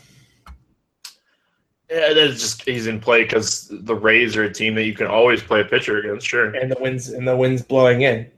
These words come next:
Speaker 2: Like, I kinda think this is interesting.
Speaker 1: You can play Lackey. There's zero chance I'm playing Lackey.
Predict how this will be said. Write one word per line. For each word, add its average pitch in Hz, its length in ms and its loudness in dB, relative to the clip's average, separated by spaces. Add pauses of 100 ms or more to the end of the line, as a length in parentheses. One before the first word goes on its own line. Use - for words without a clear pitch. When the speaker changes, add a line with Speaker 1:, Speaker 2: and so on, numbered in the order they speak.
Speaker 2:
Like, 123 180 0
I 123 100 6
kinda 131 300 0
think 123 220 -2
this - 180 -12
is 120 100 -10
interesting. 117 540 -6 (1700)
Speaker 1:
You 180 200 2
can 190 140 0
play 143 160 4
Lackey. 107 400 0
There's 127 240 2
zero 110 500 -2
chance 104 240 -4
I'm 95 100 -14
playing 101 200 -14
Lackey. - 360 -18